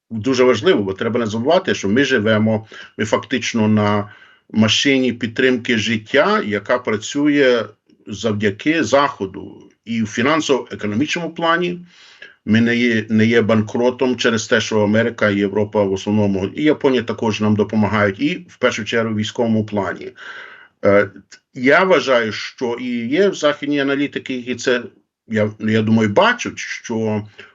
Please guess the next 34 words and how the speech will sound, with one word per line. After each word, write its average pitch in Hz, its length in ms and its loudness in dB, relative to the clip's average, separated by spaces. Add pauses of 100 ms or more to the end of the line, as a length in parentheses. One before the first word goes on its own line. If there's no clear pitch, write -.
(120)
розрахунок 120 640 0
Путіна 156 440 0
зараз 131 500 0
є 131 80 -2
на 120 100 0
те, 214 380 0
що 139 500 -2
бу-, 147 260 -4
відбудеться 147 520 -2
те, 143 200 0
що - 240 -4
у 117 260 -4
В'єтнамі 120 580 2
відбулося 98 680 -2
із 107 100 -4
Сполученими 101 360 -2
Штатами. - 480 -8 (760)
Не 127 140 4
те, 214 200 2
що 147 400 0
вони 135 340 2
програють 127 800 0
війну, 104 460 -4
не 107 100 -6
те, 143 140 -2
що 143 140 -2
ми 165 180 2
програємо 101 600 -4
війну, 92 460 -14 (440)
Потрохи 214 560 2
Росія 156 380 0
має 147 420 4
якісь 120 440 -4
там 113 520 0